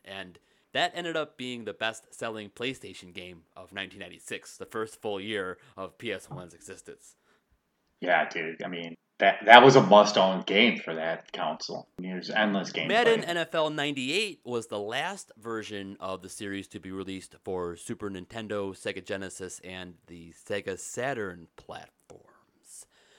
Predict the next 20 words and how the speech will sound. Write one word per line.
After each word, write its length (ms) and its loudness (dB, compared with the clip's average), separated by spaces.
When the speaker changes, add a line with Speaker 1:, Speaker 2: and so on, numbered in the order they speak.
Speaker 1:
With 200 -8
newer 380 2
and 400 -2
better 220 0
video 380 0
game 240 -4
technology 640 -6
coming 340 -6
into 360 -10
the 80 -8
market, 400 -4
the 100 -14
game's 300 -2
development 580 -4
focused 480 -4
on 340 0
improving 800 -6
the 100 -6
Madden 500 -6
series' 760 -10